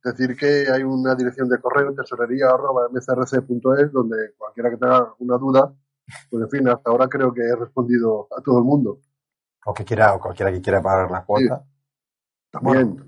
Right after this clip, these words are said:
Speaker 1: bien,
Speaker 2: pagar la
Speaker 1: será
Speaker 2: cuota es más
Speaker 1: bienvenido.
Speaker 2: fácil porque en el diario R C punto com y en M C R C punto es tiene accesos directos para fácilmente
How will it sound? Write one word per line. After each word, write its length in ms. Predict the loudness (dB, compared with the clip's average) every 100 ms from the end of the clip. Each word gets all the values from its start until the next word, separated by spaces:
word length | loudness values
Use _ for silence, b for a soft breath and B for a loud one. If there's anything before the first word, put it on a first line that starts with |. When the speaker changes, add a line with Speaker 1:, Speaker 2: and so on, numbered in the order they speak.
| -4
Speaker 1:
bien, 140 | -2
Speaker 2:
pagar 220 | 2 2
la 80 | 2
Speaker 1:
será 20 |
Speaker 2:
cuota 100 | 2
es 60 | 0
más 60 | -2
Speaker 1:
bienvenido. 260 | -2 -2
Speaker 2:
fácil 140 | -2 -4
porque 180 | -6
en 60 | -6
el 120 | -10
diario 380 | -2 2 2 2
R 160 | 0 -2
C 260 | -4 -8 -8 _ _
punto 280 | -6 0 2
com 280 | 0 -4 -14 _
y 100 | -2
en 100 | 0
M 180 | 0 2
C 100 | 2
R 140 | 0
C 320 | -2 -4 -6 _ _ _ _ _ _ _ _ _ _ -6
punto 340 | -4 0 2
es 340 | 2 -2 -16 _ _ _ _ _
tiene 460 | -8 -2 0 0 0
accesos 380 | -4 -6 -6 -6
directos 420 | -6 -6 -10 -2
para 480 | 2 2 0 -4 -14 _ _ _ _
fácilmente 800 | -2 -2 -2 -2 -2 0 -2 -4